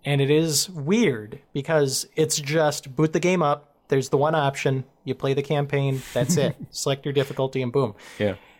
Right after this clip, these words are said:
Speaker 1: And I can understand why some people would not like that, 'cause
Speaker 2: Yeah.
Speaker 1: some of the Gears crowd aren't the campaign crowd, obviously. Some of
Speaker 2: Yeah.
Speaker 1: them are like, "Give me some Horde, give me some multiplayer."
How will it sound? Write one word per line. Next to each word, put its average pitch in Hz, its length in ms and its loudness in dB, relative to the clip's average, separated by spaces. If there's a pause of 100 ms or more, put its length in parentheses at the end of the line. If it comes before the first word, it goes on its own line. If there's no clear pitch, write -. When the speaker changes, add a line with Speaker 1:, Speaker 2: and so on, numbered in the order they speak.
Speaker 1:
And 160 160 0
I 175 140 0
can 214 140 0
understand 175 520 0
why 135 140 2
some 143 240 0
people 139 260 -4
would 135 200 -2
not 143 260 -2
like 143 240 -2
that, 123 260 -8 (180)
'cause 127 360 -4
Speaker 2:
Yeah. 98 100 -2 (160)
Speaker 1:
some - 220 -2
of 147 60 0
the 156 80 2
Gears 190 260 2
crowd 139 300 0
aren't 143 200 0
the 151 60 -12
campaign 156 480 -2
crowd, 117 300 -4
obviously. 117 600 -8 (300)
Some 147 160 -2
of 135 80 0
Speaker 2:
Yeah. 127 60 -2
Speaker 1:
them 127 140 -4
are 120 40 -2
like, 120 140 -2
"Give 135 120 -2
me 139 60 -2
some 135 220 -6
Horde, 143 340 -2
give 131 120 -4
me 131 100 -6
some 127 200 -8
multiplayer." 117 720 -6